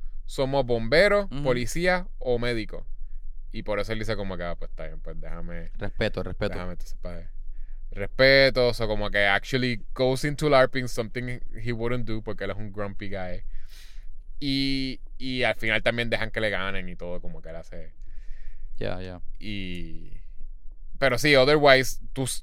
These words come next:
Speaker 1: tú lo podías ver que él lo que iba a hacer era meterse y quitarle el traje al tipo. Como que es
Speaker 2: Ya.
Speaker 1: lo que,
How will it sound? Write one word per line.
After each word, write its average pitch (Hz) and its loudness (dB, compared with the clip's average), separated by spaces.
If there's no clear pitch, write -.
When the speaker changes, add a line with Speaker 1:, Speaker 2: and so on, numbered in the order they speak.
Speaker 1:
tú 175 4
lo 196 8
podías 196 4
ver 175 4
que 143 0
él 131 2
lo 135 4
que 143 -2
iba 143 4
a - 6
hacer 139 4
era 139 4
meterse 123 2
y 127 -6
quitarle 117 2
el 113 2
traje 113 2
al 101 -2
tipo. - -2
Como 82 -4
que 82 -4
es 85 -4
Speaker 2:
Ya. 95 -2
Speaker 1:
lo 90 -4
que, 90 2